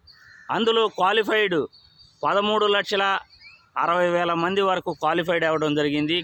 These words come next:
గత సంవత్సరం పదకొండు లక్షల యాభై తొమ్మిది వేల మంది మాత్రమే క్వాలిఫైడ్ అయ్యారు. అంటే ఇక్కడ కూడా దాదాపు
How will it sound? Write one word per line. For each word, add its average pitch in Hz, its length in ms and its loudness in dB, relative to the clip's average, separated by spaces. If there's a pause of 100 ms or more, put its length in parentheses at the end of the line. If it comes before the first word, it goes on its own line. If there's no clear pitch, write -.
(100)
గత 151 140 -4
సంవత్సరం 175 720 -2
పదకొండు 170 340 -2
లక్షల 170 280 -2
యాభై 156 380 0
తొమ్మిది 151 300 -4
వేల 151 220 0
మంది 147 300 -2
మాత్రమే 147 500 -4
క్వాలిఫైడ్ 131 440 -4
అయ్యారు. 92 300 -6 (800)
అంటే 180 280 -2
ఇక్కడ 180 380 -2
కూడా 202 400 0 (640)
దాదాపు 214 640 2